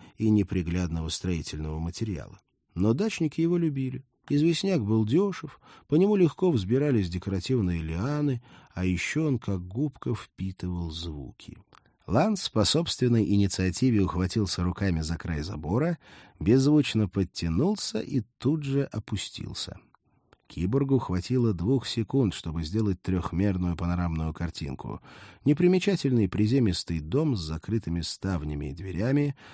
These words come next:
запущенный газон для выгула кротов и три разнокалиберных флайера.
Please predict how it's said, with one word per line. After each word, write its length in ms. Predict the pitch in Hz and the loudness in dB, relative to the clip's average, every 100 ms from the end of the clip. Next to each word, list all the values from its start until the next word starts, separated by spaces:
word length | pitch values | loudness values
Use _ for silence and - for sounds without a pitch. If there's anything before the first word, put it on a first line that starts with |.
| - | -18
запущенный 760 | - 80 104 139 117 - 101 95 | -4 -2 2 2 2 0 2 2
газон 480 | 85 95 104 117 87 | 2 0 2 2 0
для 180 | 80 85 | 0 0
выгула 320 | 92 87 85 | 0 0 -4
кротов 800 | - - 73 - 117 175 - - - - _ | -6 -10 -10 -6 -4 -4 -10 -20 -20 -20 _
и 100 | 131 | -4
три 320 | 120 113 185 | -2 0 2
разнокалиберных 960 | 170 151 131 117 90 104 107 104 104 - | 2 2 0 0 0 0 0 -2 -4 -6
флайера. 600 | - 80 64 50 - | -8 -6 -6 -10 -14